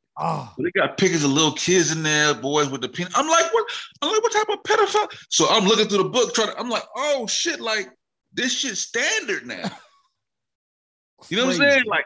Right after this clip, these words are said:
Speaker 2: like, she, at, like, at the time, she was, like, ten. You know what I'm saying? But I'm like, "Okay, this type of shit is sta-, is standard now."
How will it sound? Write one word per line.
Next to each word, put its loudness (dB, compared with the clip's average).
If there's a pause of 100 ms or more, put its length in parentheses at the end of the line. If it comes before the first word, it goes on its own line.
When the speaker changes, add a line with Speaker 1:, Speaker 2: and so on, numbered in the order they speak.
(140)
Speaker 2:
like, -2 (100)
she, -2 (220)
at, 0
like, -2
at 0
the -2
time, -4
she -2
was, -6
like, -6
ten. -2 (1300)
You -8
know -4
what -
I'm -4
saying? -2
But -6
I'm -4
like, -4
"Okay, -6
this -4
type -4
of -4
shit -4
is -6
sta-, -8
is -2
standard 0
now." -8